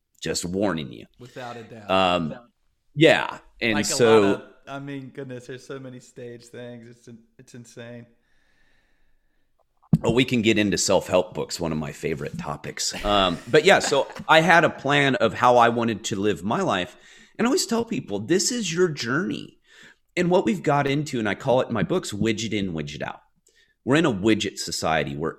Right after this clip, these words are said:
Speaker 1: everyone is pursuing the same thing, the same way, living the same life of misery, unhappiness, and unfulfillment. I hate to be that way,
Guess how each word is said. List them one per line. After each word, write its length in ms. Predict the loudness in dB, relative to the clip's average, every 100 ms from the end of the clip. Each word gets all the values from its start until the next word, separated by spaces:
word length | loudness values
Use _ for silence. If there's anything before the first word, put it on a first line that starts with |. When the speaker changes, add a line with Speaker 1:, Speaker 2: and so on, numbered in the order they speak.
| 0
Speaker 1:
everyone 960 | 0 2 0 2 0 2 0 0 -4 -14 _ -4
is 160 | -4 -4
pursuing 540 | -6 -4 -4 -2 -2
the 80 | -2
same 520 | -2 0 0 0 0
thing, 460 | 0 2 0 -4 -10 -10
the 100 | -6
same 480 | 0 0 2 0
way, 520 | 0 2 4 2 -4 _
living 360 | -2 0 0 -2
the 80 | -2
same 420 | -2 -2 -2 -2
life 340 | -2 -4 -6 -10
of 160 | -6
misery, 540 | -2 0 0 -2 -4 -4
unhappiness, 760 | -4 -2 -2 -2 -4 -6 -6 -6
and 100 | -6
unfulfillment. 640 | -6 -6 -12 -14 -14 -16 -18
I 60 | -8
hate 180 | -8 -6
to 60 |
be 160 | -8 -8
that 220 | -8 -10
way, 200 | -14